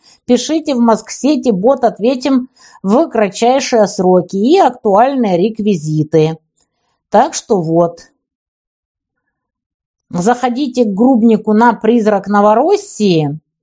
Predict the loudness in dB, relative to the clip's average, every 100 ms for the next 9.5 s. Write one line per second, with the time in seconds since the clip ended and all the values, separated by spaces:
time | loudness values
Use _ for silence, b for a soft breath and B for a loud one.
0 | _ _ _ _ -2 2 0 0 -2 2
1 | 0 -2 -6 -2 2 2 2 -2 -14 0
2 | 2 2 -2 -4 -2 0 -2 -2 -4 -2
3 | 2 2 2 0 -2 0 0 -2 -2 0
4 | 0 0 2 0 -2 -10 _ _ _ _
5 | _ _ _ _ _ _ _ _ -6 -2
6 | 0 2 2 4 2 2 0 2 2 -2
7 | -4 -2 -2 -2 -6 -4 -4 -2 -2 -2
8 | -2 0 -2 -2 -6 -2 -2 -2 -4 -6
9 | -6 -6 -4 -4